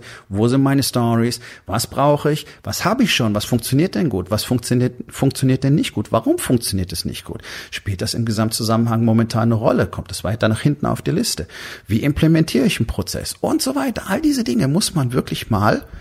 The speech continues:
trainieren. Und wenn du darin trainiert bist, solche Dinge zu tun,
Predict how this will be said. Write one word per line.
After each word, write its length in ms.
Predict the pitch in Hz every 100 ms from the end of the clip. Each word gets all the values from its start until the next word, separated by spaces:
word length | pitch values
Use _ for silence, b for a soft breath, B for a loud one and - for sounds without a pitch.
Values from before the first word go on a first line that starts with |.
| B B B
trainieren. 420 | - - 269 - - _ _ b b b b b b b b _ _ _ _ _ _ _ B B B B B B B
Und 180 | - 117
wenn 240 | 139 180 180
du 240 | 165 170
darin 380 | 127 123 135 135
trainiert 420 | - 131 143 143
bist, 340 | 139 - 110
solche 360 | 113 127 139 120
Dinge 240 | 113 123
zu 160 | 117 -
tun, 380 | - - 104